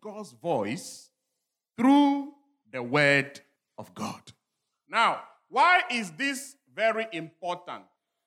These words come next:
Because the word, the word of God, like I said,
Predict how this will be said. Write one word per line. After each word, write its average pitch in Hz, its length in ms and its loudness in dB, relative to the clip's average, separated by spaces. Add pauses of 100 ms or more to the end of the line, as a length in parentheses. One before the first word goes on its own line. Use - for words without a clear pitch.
(140)
Because 196 480 -4 (480)
the 185 160 0
word, 285 500 2 (680)
the 165 120 -6
word 233 320 0
of 151 220 -2
God, 151 420 -2
like 156 180 -2
I 156 100 0
said, 165 440 -6